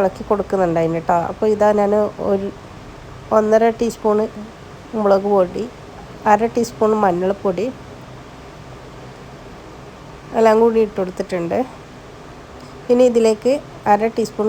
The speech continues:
ഗരം മസാല പൗഡറും കൂടി ചേർത്തിട്ട് എല്ലാം കൂടി നന്നായിട്ടൊന്ന് മിക്സ് ചെയ്ത് കൊടുക്കാം. ഈ ഒരു പച്ചമണമൊക്കെ മാറുന്നത് വരെ ഒന്ന് മിക്സ് ചെയ്ത് കൊടുക്കാം.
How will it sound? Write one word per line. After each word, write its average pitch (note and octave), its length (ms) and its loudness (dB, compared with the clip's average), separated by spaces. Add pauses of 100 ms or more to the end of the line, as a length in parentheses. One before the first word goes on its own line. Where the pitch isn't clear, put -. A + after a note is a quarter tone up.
ഗരം F#3 260 4
മസാല G3 340 0 (260)
പൗഡറും G3 380 -2
കൂടി F#3+ 240 -2
ചേർത്തിട്ട് - 500 -2 (240)
എല്ലാം F#3 260 2
കൂടി G3 180 -2 (100)
നന്നായിട്ടൊന്ന് F#3 640 0
മിക്സ് F#3 240 -8
ചെയ്ത് E3+ 160 -4
കൊടുക്കാം. F#3 300 -4 (120)
ഈ - 20 2 (100)
ഒരു A3+ 120 2 (2000)
പച്ചമണമൊക്കെ A3+ 800 0
മാറുന്നത് F#3+ 440 0
വരെ G3 180 0
ഒന്ന് G#3+ 140 -2 (100)
മിക്സ് - 220 -8
ചെയ്ത് E3+ 180 -4
കൊടുക്കാം. - 320 -6